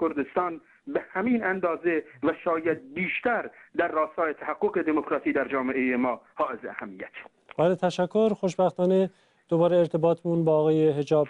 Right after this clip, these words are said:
Speaker 2: اه، برقرار شده. آقای حجاب، به عنوان جنبندی بحث، اه، پس از اینکه شما و آقای رشیدی صحبت‌هایی رو دربارهٔ پیشمرگ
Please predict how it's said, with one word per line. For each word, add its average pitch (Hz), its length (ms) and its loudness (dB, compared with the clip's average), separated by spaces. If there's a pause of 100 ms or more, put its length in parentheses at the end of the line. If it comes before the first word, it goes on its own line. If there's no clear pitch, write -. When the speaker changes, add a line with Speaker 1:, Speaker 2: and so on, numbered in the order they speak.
Speaker 2:
اه، 131 200 2
برقرار 139 360 2
شده. 180 360 0 (380)
آقای 214 180 6
حجاب، 190 360 2
به 180 60 2
عنوان 185 560 4
جنبندی 170 640 2
بحث، 165 480 0
اه، 139 260 2
پس 151 300 -4
از 151 200 2
اینکه 160 420 2 (300)
شما 156 320 0
و 151 60 0
آقای 147 460 4
رشیدی 147 520 0
صحبت‌هایی 151 560 0
رو 147 160 2
دربارهٔ 135 760 2 (760)
پیشمرگ 147 540 0